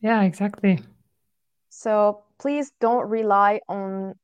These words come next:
Speaker 2: tools in a way that prohibits you from learning more from other ones.
Speaker 1: Yeah, so d-,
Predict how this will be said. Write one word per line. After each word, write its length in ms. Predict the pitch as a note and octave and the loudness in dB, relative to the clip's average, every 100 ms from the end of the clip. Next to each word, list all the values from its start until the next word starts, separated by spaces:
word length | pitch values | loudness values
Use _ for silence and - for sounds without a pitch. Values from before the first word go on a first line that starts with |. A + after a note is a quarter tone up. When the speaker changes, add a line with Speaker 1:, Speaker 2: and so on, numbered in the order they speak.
| _ - | _ -16
Speaker 2:
tools 600 | - A3 A3 A3 A3 - _ | -8 -6 -4 -4 -6 -16 _
in 200 | - G#3 | -8 -4
a 80 | G3+ | -2
way 320 | F#3+ G3+ G#3+ | 0 0 0
that 240 | G#3+ F#3+ F#3 _ _ _ _ _ | 0 -2 -2 _ _ _ _ _
prohibits 580 | - A3+ A#3 G#3+ G#3+ - | -6 -4 -2 -2 -2 -6
you 120 | G3+ | -12
from 300 | G3 G3+ F#3+ | -8 -8 -6
learning 420 | F#3+ F#3 F3+ F#3 F#3+ | -4 -4 -4 -6 -6
more 380 | F3+ F#3 F#3+ | -6 -4 -4
from 240 | F#3+ G3 F#3 | -4 -6 -4
other 260 | F#3 - - | -4 -4 -6
ones. 460 | A#1+ G1+ _ _ _ _ _ _ _ _ _ _ _ _ _ _ _ _ | -10 -14 _ _ _ _ _ _ _ _ _ _ _ _ _ _ _ _
Speaker 1:
Yeah, 280 | G#3+ F#3+ F3 | -2 0 -2
so 220 | - G#3+ | -12 -10
d-, 260 | G3 G3+ - | -10 -10 -18